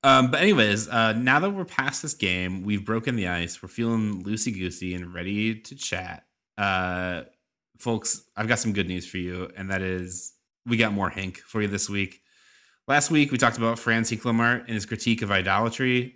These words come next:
uh, but the phones, they've been ringing off the hook. Everyone's been calling us. They've been emailing us. They've been tweeting at us. They want more Hink, and, uh, you're all gonna get it right now. I think that, uh, well, here's one way to kinda get into the, into the theme of this one. Um, Hinklemart,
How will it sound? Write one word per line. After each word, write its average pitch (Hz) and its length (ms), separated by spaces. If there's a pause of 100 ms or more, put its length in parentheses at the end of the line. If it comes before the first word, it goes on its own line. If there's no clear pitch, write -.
uh, 101 300
but 101 160
the 101 60
phones, 156 360
they've 127 100
been 98 140
ringing 95 220
off 90 140
the 90 100
hook. 117 320
Everyone's 101 440
been 92 140
calling 117 340
us. 117 260
They've 92 180
been 92 120
emailing 107 420
us. 104 240
They've 90 160
been 85 520
tweeting 110 340
at 104 160
us. 101 320
They 101 240
want 226 340
more 110 280
Hink, 98 500
and, 95 460
uh, 92 240
you're 107 200
all 156 120
gonna 120 180
get 90 180
it 78 160
right 92 280
now. 90 340 (960)
I 123 60
think 220 220
that, 156 280
uh, 104 480
well, 147 320
here's 160 260
one 139 140
way 120 60
to 107 80
kinda 101 160
get 92 140
into 95 200
the, 92 260
into 101 180
the 92 120
theme 98 280
of 87 80
this 85 200
one. 85 320
Um, 87 360
Hinklemart, 143 580